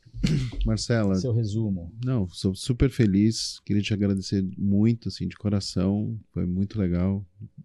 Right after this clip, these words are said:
Speaker 1: Surpreendente pra mim, assim, algumas coisas do, do, do Instituto. É, é uma coisa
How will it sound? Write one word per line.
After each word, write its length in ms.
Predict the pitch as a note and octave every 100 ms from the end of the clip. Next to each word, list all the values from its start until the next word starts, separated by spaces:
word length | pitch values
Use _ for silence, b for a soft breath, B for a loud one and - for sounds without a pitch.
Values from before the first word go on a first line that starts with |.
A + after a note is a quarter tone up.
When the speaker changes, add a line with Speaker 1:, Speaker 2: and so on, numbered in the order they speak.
| A2+
Speaker 1:
Surpreendente 640 | - A2 G2+ G2+ F2+ F#2 -
pra 140 | F#2+
mim, 200 | F2+ F#2+
assim, 240 | F2+ - E2
algumas 280 | F#2 F#2
coisas 260 | - F#2+ F2+
do, 220 | F#2 E2
do, 320 | D#2+ F2 E2+
do 120 | F2 F#2+
Instituto. 680 | F#2 F2+ - G2+ G2 G2 - B B B B B B B
É, 180 | F#2 G2 -
é 60 | G#2+
uma 160 | A2+
coisa 480 | - A2+ A2 G#2 F2